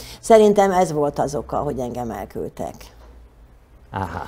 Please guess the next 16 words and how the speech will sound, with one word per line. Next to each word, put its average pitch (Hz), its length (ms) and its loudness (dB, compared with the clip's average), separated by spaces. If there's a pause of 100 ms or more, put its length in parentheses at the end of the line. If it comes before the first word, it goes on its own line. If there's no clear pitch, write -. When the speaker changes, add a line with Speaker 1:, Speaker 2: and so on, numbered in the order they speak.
(100)
Speaker 1:
De 247 160 2
tulajdonképpen 233 720 6
jót 233 200 6
tettek 143 400 -2
vele, 156 220 2
Gábor. 165 340 2
Azóta 208 340 4
én 220 120 4
egy 214 120 4
nyugodt, 185 300 2
boldog 165 340 -2
ember 127 340 0
vagyok. 135 260 -8
Nem 185 200 0
ér 180 120 0
stressz. - 600 -6